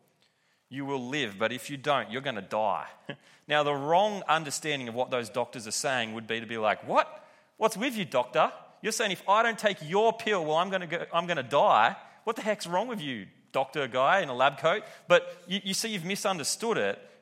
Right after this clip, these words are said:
You're gonna die because you've got an infection. They're offering a cure, and they're saying, "If you don't take this cure, you will die." But it's not that the pill isn't gonna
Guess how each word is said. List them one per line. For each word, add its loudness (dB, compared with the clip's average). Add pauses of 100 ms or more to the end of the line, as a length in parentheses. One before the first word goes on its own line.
You're -6
gonna 4
die 6
because -4
you've -8
got 4
an -4
infection. -4
They're 2
offering -2
a -4
cure, 0
and -2
they're -8
saying, -6
"If -12
you -12
don't 0 (240)
take 2
this -6
cure, -2
you -4
will 0
die." 4 (1120)
But 0
it's -8
not 0
that -12
the 2
pill -2
isn't -6
gonna 2